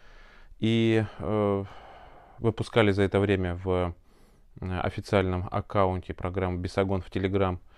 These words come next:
выпуски, э, предыдущие, старые выпуски. Несколько раз Михалков обращался к нам с вами, к согражданам. Мы очень ждем его возвращения, возвращения программы "Бесогон", естественно.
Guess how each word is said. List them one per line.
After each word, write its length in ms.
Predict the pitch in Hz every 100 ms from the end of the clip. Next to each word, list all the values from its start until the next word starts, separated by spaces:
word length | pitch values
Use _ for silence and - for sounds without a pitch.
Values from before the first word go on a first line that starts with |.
| - -
выпуски, 560 | 107 101 101 - 92 87 - - - -
э, 760 | 95 90 87 82 78 - - -
предыдущие, 840 | 110 107 104 104 110 - - 135 127
старые 440 | - 113 123 131
выпуски. 380 | 131 127 120 117
Несколько 400 | 113 - 101 92
раз 200 | 90 -
Михалков 480 | 92 92 90 87 -
обращался 500 | 87 87 82 82 -
к 60 |
нам 180 | 104 127
с 60 | 127
вами, 160 | 123 110
к 80 |
согражданам. 720 | - 90 101 117 127 123 113 113 - - -
Мы 120 | 113
очень 260 | 113 110
ждем 280 | 104 107 104
его 160 | 95 90
возвращения, 720 | 92 95 95 - 123 139 120
возвращения 480 | 92 92 95 - 90
программы 440 | 95 90 92 90
"Бесогон", 540 | 87 90 95 95 127 123
естественно. 800 | 92 - 120 120 - 120 117